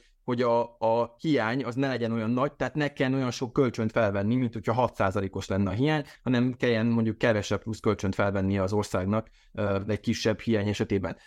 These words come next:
Ami jó hír, és akkor átérek az adóemelésekre is, megígérem, de ami jó hír, és még árnyalja a képet, erről kevesebb szó esik a legtöbb helyen, az az, hogy Románia alapvetően ugye a teljes bruttó államadósságában, amit felhalmoztunk ugye a rendszerváltás óta, mert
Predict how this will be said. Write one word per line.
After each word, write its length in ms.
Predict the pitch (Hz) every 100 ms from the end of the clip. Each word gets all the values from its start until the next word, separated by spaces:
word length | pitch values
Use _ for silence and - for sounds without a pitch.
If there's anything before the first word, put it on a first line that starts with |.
| -
Ami 200 | - 185
jó 140 | 208 185
hír, 120 | 170
és 140 | 147
akkor 160 | 147 139
átérek 360 | 139 139 123 120
az 120 | 113
adóemelésekre 680 | 117 117 107 104 - 107
is, 100 | 107
megígérem, 540 | - 110 110 104 110 151 - -
de 140 | 120
ami 180 | 143 202
jó 180 | 165 165
hír, 200 | 147 139
és 160 | 127
még 240 | 135 151 135
árnyalja 460 | 131 143 151 135
a 60 | 117
képet, 300 | - 123 120
erről 180 | 113 110
kevesebb 400 | 143 127 - 107
szó 200 | - 120
esik 280 | 107 107 104
a 40 |
legtöbb 380 | 113 120 113 -
helyen, 280 | 117 117 117
az 120 | 113
az, 200 | 139 139
hogy 200 | 127 117 -
Románia 720 | - 123 123 127 131 135 143 -
alapvetően 880 | 113 113 110 120 117 131 120 131 151 - _
ugye 300 | 117 113 113
a 260 | 113 - _
teljes 460 | - 156 190 147 -
bruttó 500 | 117 123 123 - 120
államadósságában, 1080 | 110 110 110 107 110 113 107 107 101 110 131
amit 200 | 113 -
felhalmoztunk 840 | 120 117 113 110 104 - 104 104
ugye 120 | 107
a 40 |
rendszerváltás 680 | 110 117 113 107 98 98 98
óta, 300 | 98 98 143
mert 200 | 123 98